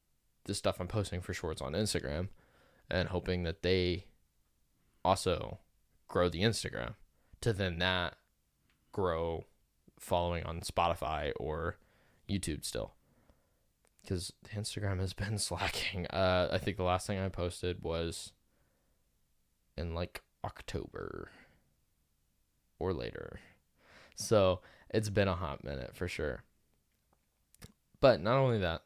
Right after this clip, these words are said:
this month I've set you with a challenge, and myself actually,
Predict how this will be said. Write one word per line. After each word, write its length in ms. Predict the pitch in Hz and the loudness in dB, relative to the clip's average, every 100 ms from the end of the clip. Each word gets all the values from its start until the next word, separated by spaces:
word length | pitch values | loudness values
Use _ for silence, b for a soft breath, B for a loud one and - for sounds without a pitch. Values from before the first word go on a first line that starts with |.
| - | -10
this 360 | 98 123 131 - _ _ - | -2 0 -2 -10 _ _ -12
month 540 | - 113 113 131 - - - _ _ _ _ _ _ _ _ _ _ _ - | 0 2 2 0 -8 -16 -20 _ _ _ _ _ _ _ _ _ _ _ 0
I've 420 | 92 92 90 - - | 2 2 -2 -10 -12
set 500 | - - - 110 110 | -6 -4 4 6 6
you 220 | 104 104 | 4 2
with 180 | 98 92 | 2 2
a 60 | 95 | -2
challenge, 720 | - 101 92 85 95 - - _ _ _ _ _ _ _ _ | -2 0 0 0 -4 -8 -18 _ _ _ _ _ _ _ _
and 160 | 117 104 | 4 4
myself 480 | 82 - 71 - - | 2 0 0 0 -2
actually, 440 | 76 - 67 110 | -2 -2 -4 -4